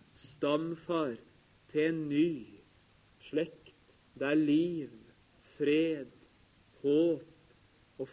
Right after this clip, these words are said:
framtid rår. Han er førstegrøden, han er den førstefødte, han er den første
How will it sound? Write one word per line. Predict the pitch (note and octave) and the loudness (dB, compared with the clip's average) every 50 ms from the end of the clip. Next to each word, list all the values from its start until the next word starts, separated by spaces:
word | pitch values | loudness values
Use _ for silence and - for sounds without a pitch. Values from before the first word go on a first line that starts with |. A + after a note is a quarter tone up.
| - | -6
framtid | - E3 D#3 D#3 C#3+ A#2+ A2+ - - C#3 C#3 D3 C#3+ B2+ A#2 - - - _ _ _ _ _ _ _ _ - - B2 | -4 -2 -2 -2 -4 -8 -14 -14 -10 -8 -6 -6 -6 -8 -12 -18 -20 -20 _ _ _ _ _ _ _ _ -14 -8 -4
rår. | B2 C3+ D#3+ F3 E3+ - - - - _ _ _ _ _ _ _ _ _ _ - - | -2 -2 -2 -4 -4 -10 -16 -20 -20 _ _ _ _ _ _ _ _ _ _ -6 -2
Han | C#3 C#3+ D3 D3+ | -2 0 2 2
er | D3 D3+ D3+ D3+ D3+ - - - - | 2 2 2 2 0 -2 -6 -10 -4
førstegrøden, | - E3+ D#3 - - - - - - C3+ B2+ C3 B2 B2+ C#3 D3+ D#3 D3+ D#3 D#3 C#3+ A#2+ G#2+ - - - - - - - - - | 0 0 0 0 -4 -14 -12 -6 -6 -2 2 4 4 6 6 4 2 2 -2 -6 -6 -8 -12 -16 -20 -20 -20 -20 -20 -16 -8 -6
han | C3+ C3 C#3 | -2 -2 0
er | C#3+ C#3+ C#3 | 0 0 -2
den | D3 D3 D3 D3 D3+ D3+ - - - - - - | -2 -2 -4 -4 -6 -10 -12 -16 -20 -20 -18 -10
førstefødte, | - D3 - - - - - - - B2 - - D3+ D3+ - - - _ - E3+ D#3 C#3 A#2+ - - - _ _ _ - - - - - _ - | -10 -10 -10 -10 -18 -20 -18 -12 -14 -12 -10 -8 -8 -8 -8 -10 -16 _ -8 -8 -8 -8 -12 -20 -20 -20 _ _ _ -20 -20 -20 -20 -20 _ -12
han | B2+ C3 C3+ C3+ | -8 -6 -4 -2
er | C3+ C3 | -2 -2
den | C#3+ D3 D3+ - - | -2 -4 -6 -10 -6
første | - D#3 - - - - - - - - C#3+ C#3+ | -6 -6 -6 -6 -12 -18 -20 -18 -10 -10 -10 -10